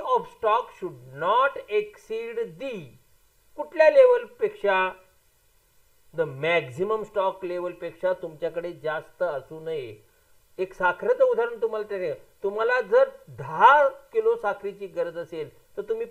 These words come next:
पंधरा खरेदी करून उपयोग नाही, वरचे पाच किलो हे वेस्टेज आहे किंवा डेड इन्व्हेस्टमेंट आपल्याला म्हणता येऊ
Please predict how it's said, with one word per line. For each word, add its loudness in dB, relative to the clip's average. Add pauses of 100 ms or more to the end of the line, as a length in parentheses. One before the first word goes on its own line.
पंधरा 0 (100)
खरेदी -6
करून -8
उपयोग -10
नाही, -8 (420)
वरचे -2 (160)
पाच 0
किलो -4 (300)
हे -10 (200)
वेस्टेज 0
आहे 2 (380)
किंवा 4 (420)
डेड 4
इन्व्हेस्टमेंट -8
आपल्याला -4
म्हणता -12
येऊ -12